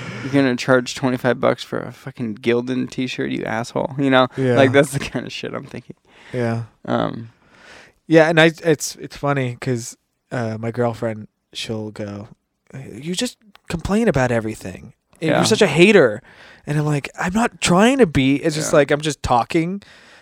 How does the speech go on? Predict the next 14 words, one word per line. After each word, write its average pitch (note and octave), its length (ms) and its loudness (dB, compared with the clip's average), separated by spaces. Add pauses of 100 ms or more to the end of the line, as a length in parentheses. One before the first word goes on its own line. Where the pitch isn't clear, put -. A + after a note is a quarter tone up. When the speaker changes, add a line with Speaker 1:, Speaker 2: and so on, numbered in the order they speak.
Speaker 1:
Yeah. G2+ 240 -10
Speaker 2:
And D3 160 -2
she's C3+ 220 -4
like, B2+ 160 -6 (100)
"I F#3+ 120 -2
don't D4 180 0
care. C#4 300 6
Shut A#3 240 6
up. A3 40 4
You're G3 120 6
ruining A3 420 8
it E3 160 0
for E3+ 160 4
me." F3+ 480 4